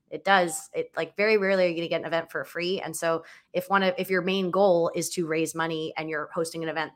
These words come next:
that spends a lot of money just to put the event on, if you're not having critical conversations about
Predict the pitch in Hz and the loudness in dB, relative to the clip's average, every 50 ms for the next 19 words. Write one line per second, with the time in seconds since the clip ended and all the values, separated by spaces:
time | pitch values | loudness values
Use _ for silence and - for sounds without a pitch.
0 | - - 147 147 - - _ _ _ _ _ _ - - - - - 180 165 165 | -8 -6 -4 -4 -6 -8 _ _ _ _ _ _ -12 -10 -6 -2 0 0 0 0
1 | 165 165 156 147 160 180 196 208 202 196 190 180 165 156 156 151 156 156 156 165 | -2 -2 -2 2 6 8 8 8 8 6 0 0 0 0 0 -2 -6 -8 -8 -10
2 | - - 180 - - 180 185 - 165 156 151 151 165 165 - 156 139 139 135 135 | -10 -10 -10 -8 -8 -8 -6 -4 -4 -2 -2 -2 -2 -2 -2 -2 0 0 -2 -4
3 | 135 131 - _ _ _ _ _ _ _ - - - 175 196 202 202 180 - 180 | -6 -10 -16 _ _ _ _ _ _ _ -12 -8 -2 0 4 4 4 4 4 4
4 | 175 160 160 165 160 _ _ - - 196 175 185 170 - 180 160 147 160 156 - | 2 2 0 -4 -6 _ _ -4 -2 -2 0 -2 -2 0 0 0 0 0 -2 0
5 | 160 160 160 - 160 156 147 131 143 135 135 127 - | 0 0 0 -2 -8 -8 -6 -4 -4 -2 -4 -4 -6